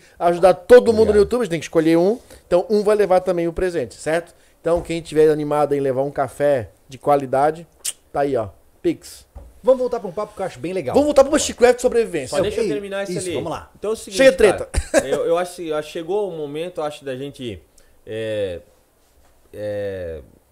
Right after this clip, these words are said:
Speaker 2: deixar as diferenças e a gente tentar melhorar isso aí, né? É, a, na verdade, o, a, o meu, o meu, a minha ideia, o meu coração, pra quem, é,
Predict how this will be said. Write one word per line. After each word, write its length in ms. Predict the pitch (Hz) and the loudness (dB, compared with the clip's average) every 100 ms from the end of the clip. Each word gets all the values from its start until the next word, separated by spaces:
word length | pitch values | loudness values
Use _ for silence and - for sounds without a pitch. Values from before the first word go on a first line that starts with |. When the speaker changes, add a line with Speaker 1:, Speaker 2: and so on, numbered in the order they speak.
| - | -14
Speaker 2:
deixar 380 | 143 - 185 202 | -14 -8 -6 -6
as 100 | 143 | -8
diferenças 600 | 131 135 123 170 143 135 | -12 -10 -8 -10 -12 -12
e 40 | |
a 40 | 151 | -10
gente 260 | 165 175 | -12 -14
tentar 340 | 165 185 180 190 | -12 -12 -8 -8
melhorar 440 | 202 202 185 160 | -6 -4 -2 -2
isso 200 | 135 - | -4 -8
aí, 140 | 87 87 | -12 -12
né? 380 | 123 156 107 107 | -12 -10 -10 -10
É, 40 | |
a, 160 | 107 101 _ _ | -12 -16 _ _
na 100 | 123 | -10
verdade, 380 | 131 143 170 170 | -6 -2 -2 0
o, 320 | 156 147 131 | -2 -2 -4
a, 80 | 127 | -2
o 160 | 117 127 | -4 -6
meu, 480 | 127 151 196 165 120 | -6 0 2 2 0
o 80 | 123 | -4
meu, 540 | 147 190 165 110 90 | -2 -2 -2 -4 -6
a 100 | 98 | -8
minha 300 | 101 143 196 | -10 -10 -8
ideia, 600 | 139 107 139 135 90 78 _ - | -6 -4 -2 -2 -2 -6 _ -18
o 120 | 92 | -10
meu 160 | 120 | -10
coração, 420 | 120 123 107 - 139 | -6 -6 -6 -8 -10
pra 120 | 113 | -10
quem, 340 | - 135 117 - _ _ _ _ _ | -10 -14 -14 -18 _ _ _ _ _
é, 300 | 98 98 98 | -10 -6 -6